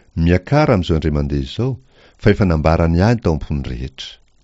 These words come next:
Ary ireo andrinan'ny Filistina niakatra ho any aminy nitondra ny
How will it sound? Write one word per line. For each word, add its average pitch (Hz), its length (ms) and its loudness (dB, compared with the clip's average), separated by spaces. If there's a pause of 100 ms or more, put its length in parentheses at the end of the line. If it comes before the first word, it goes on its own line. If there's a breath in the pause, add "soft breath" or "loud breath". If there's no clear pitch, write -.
(800 soft breath)
Ary 107 120 4
ireo 117 140 4
andrinan'ny 98 300 2
Filistina 117 600 -4
niakatra 82 440 -2
ho 92 80 -4
any 82 240 -2
aminy 127 280 -2
nitondra 82 380 -2
ny 65 100 -6